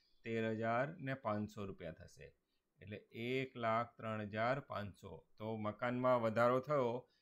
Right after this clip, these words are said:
એટલે શું થઈ ગયો? ફાયદો થયો. ફાયદો થાય એટલે શું લખવાનું? પુનઃમૂલ્યાંકન ખાતાની જમા બાજુ લખીએ મકાન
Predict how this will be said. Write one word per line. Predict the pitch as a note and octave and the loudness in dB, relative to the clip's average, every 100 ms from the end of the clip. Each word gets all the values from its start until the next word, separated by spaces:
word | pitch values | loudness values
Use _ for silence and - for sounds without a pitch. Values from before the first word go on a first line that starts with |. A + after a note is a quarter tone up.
| _ - | _ -8
એટલે | A2 | -6
શું | A2 C3+ | -6 -8
થઈ | B2 A#2+ | -4 -4
ગયો? | A#2 C3 D#3+ - _ _ _ | 0 0 0 -4 _ _ _
ફાયદો | G#2+ G2+ G#2 A2 A2+ A2+ | 0 2 2 2 2 0
થયો. | G#2+ F#2 E2 D2+ - | -2 -4 -4 -6 -8
ફાયદો | G2 G#2 A2+ B2 | -4 -2 -2 -4
થાય | A#2+ A2 | 0 0
એટલે | G#2+ A2+ | 0 -4
શું | A2+ B2+ | -6 -4
લખવાનું? | A#2+ - A2+ A2+ B2+ D3+ - _ _ _ | -4 -2 -4 -2 -4 -6 -12 _ _ _
પુનઃમૂલ્યાંકન | A2+ A2 A2+ A2 G#2+ G#2+ G#2+ G#2+ | -6 -2 -2 0 -2 -2 -4 -8
ખાતાની | G#2+ F#2 G2 G2 A2+ C#3+ E3+ _ _ _ G#2 | -4 -4 -4 -4 -2 -4 -6 _ _ _ -12
જમા | G2+ G2 G#2+ G#2+ | -6 -2 0 0
બાજુ | G2+ G2 G2+ | 0 -2 -4
લખીએ | G2 - A#2 B2+ D#3+ D#3+ _ _ _ _ _ _ | -6 -8 -6 -4 -4 -8 _ _ _ _ _ _
મકાન | G#2 G#2 G#2 G#2+ - A2 G#2+ A2+ C#3+ | -8 -4 -2 -4 -2 0 2 0 -4